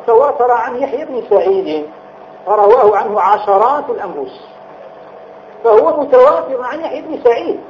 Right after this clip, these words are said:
لا ينبغي أن يقال عنه إنه متواتر،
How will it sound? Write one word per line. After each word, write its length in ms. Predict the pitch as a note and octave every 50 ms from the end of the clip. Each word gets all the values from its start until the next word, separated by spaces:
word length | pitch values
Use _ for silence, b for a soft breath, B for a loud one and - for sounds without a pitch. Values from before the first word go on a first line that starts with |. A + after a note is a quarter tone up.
| - - - - - - - F#3+ G#3
لا 80 | B3
ينبغي 380 | C4+ B3+ A#3+ A3 A3 A3+ A3+ A3+
أن 80 | G3+
يقال 340 | G3+ G3+ G3+ A3 A3 G#3 G3+
عنه 200 | G3 G3+ G3 F#3
إنه 460 | G3+ G3+ G3 G3+ G#3 G#3 C4+ - - - - - - - - - - - - - - - - - - D3
متواتر، 760 | F#3 G3+ F#3+ F#3 F3 E3 E3+ F3 F#3 F3+ D#3+ B2+ - - -